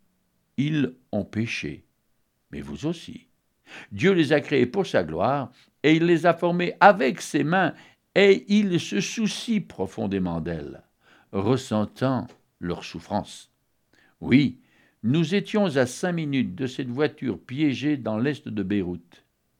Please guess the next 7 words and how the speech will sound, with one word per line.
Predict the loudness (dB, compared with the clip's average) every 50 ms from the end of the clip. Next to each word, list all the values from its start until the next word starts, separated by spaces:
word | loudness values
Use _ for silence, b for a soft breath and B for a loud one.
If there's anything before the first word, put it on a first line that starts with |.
| _ _ _ _ _ _ _ _ _
Mais | 0 2 4 6 6 6 6 4 4
c'est | 0 2 2 4 6
là | 6 6 6 4 2 -6 _ _ _ _ _ _ _ _ _ _ _
qu'ils | -4 -2 -2 0
vivent, | 0 -2 -2 -4 -4 -4
à | -2 0
Beyrouth, | 2 2 2 0 -2 -6 -8 _ -20 _